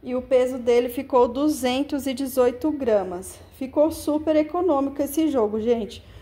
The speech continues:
O total do peso do jogo inteiro, ele ficou com setecentos e cinquenta e duas gramas, tá?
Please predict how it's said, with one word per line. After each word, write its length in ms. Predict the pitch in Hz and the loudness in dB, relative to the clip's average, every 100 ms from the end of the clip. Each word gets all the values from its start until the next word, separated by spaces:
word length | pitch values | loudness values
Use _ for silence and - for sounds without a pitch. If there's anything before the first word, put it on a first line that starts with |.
| - - | -20 -16
O 100 | 214 | -8
total 460 | 214 262 262 254 269 | 0 0 4 2 4
do 140 | 302 | 0
peso 380 | 311 285 277 254 | 0 2 2 0
do 120 | 285 | -4
jogo 320 | 247 254 240 | 2 2 2
inteiro, 460 | 277 349 - 254 262 | 0 0 2 2 2
ele 120 | 269 | 0
ficou 420 | 262 269 262 269 269 | -4 -8 0 2 2
com 240 | 262 226 | -2 -4
setecentos 800 | 214 240 240 - 285 285 302 311 | -4 -4 -4 -6 -2 -2 0 -2
e 80 | 302 | -4
cinquenta 440 | 302 - 277 277 | -4 -2 0 0
e 40 | 277 | -4
duas 340 | 233 269 277 | 0 0 2
gramas, 480 | 240 208 202 202 196 | 2 2 2 -2 -4
tá? 340 | 226 233 330 | 0 0 0